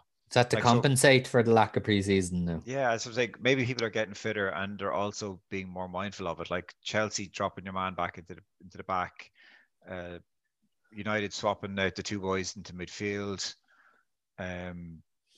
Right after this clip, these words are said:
Speaker 2: Spurs, I wanna say, played five at the back a couple of times, but just Arsenal are playing very defensive against the top teams.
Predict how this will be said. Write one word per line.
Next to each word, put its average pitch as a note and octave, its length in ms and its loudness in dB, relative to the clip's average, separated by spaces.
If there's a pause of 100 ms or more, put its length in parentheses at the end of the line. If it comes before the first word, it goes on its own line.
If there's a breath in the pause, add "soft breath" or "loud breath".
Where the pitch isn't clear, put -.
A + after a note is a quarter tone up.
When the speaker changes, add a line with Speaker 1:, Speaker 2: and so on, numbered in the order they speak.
(140)
Speaker 2:
Spurs, G#2+ 1080 -8
I G#2+ 60 0
wanna G#2 180 -4
say, G2+ 180 -4
played G2+ 240 -6
five G#2 200 -4
at F#2+ 40 -18
the G2+ 60 -16
back G#2 380 -4
a - 40 -20
couple G#2+ 180 -12
of F#2+ 60 -10
times, G#2+ 460 -6 (540 soft breath)
but A2 100 -2
just - 320 -2 (180)
Arsenal A#2 440 4
are - 20 -2
playing G2 320 -2
very A2 300 4
defensive F#2 500 0
against F2 300 -2
the F#2 80 -14
top F#2 200 -10
teams. F2+ 520 -12